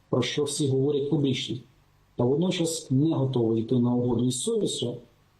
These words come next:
то це може бути приводом задуматись. Водночас ця історія не завершена, як я сказав, хоча якщо, м, критерій незалежності зникне з закону,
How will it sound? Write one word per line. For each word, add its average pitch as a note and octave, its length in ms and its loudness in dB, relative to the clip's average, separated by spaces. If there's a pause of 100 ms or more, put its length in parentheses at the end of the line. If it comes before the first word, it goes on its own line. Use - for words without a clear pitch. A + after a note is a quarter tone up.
(240)
то C3+ 160 0
це G3 220 0
може D#3 300 0
бути C#3 500 0 (240)
приводом C3 680 2
задуматись. - 880 -4 (380)
Водночас E3 500 0
ця E3+ 80 0
історія D#3 440 2
не D3 140 2
завершена, G3+ 540 0
як F3+ 120 0
я F3 60 2
сказав, D3+ 680 0 (380)
хоча F#3 440 0
якщо, D3+ 720 0 (100)
м, A#2 420 2
критерій D3 360 2
незалежності B2+ 800 -2 (420)
зникне G3 460 2
з D3+ 40 2
закону, C#3 540 0